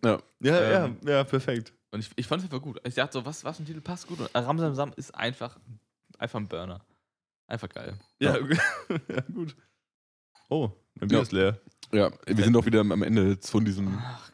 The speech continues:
Speaker 1: Drittel angere-, vom zweiten Drittel angelangt.
Speaker 3: Ja.
Speaker 2: Ja, ach, stimmt. Ja, gut, sind wir tatsächlich.
Speaker 1: Ja.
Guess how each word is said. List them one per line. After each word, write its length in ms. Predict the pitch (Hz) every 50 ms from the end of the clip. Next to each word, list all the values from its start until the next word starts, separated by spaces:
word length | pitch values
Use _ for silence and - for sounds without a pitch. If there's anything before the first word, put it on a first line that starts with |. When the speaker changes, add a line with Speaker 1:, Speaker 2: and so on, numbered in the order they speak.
| _ _ _ _
Speaker 1:
Drittel 320 | - - 113 113 120 107 82
angere-, 400 | 104 113 107 107 107 101 - - _ - - _ _ _ _ _ _ _ _ _
vom 160 | - - 101
zweiten 260 | - - 104 - 123
Drittel 240 | 107 104 101 113 113
angelangt. 500 | 87 107 110 107 101 104 107 110 - - _ _ -
Speaker 3:
Ja. 120 | 107 -
Speaker 2:
Ja, 220 | 127 185 208 196 -
ach, 160 | - - -
stimmt. 340 | - - - 190 196 139 101
Ja, 140 | 95 - 151
gut, 140 | 160 175 170 -
sind 180 | - 160 127
wir 140 | 101 98 98
tatsächlich. 360 | 104 104 - 127 - - -
Speaker 1:
Ja. 80 | 107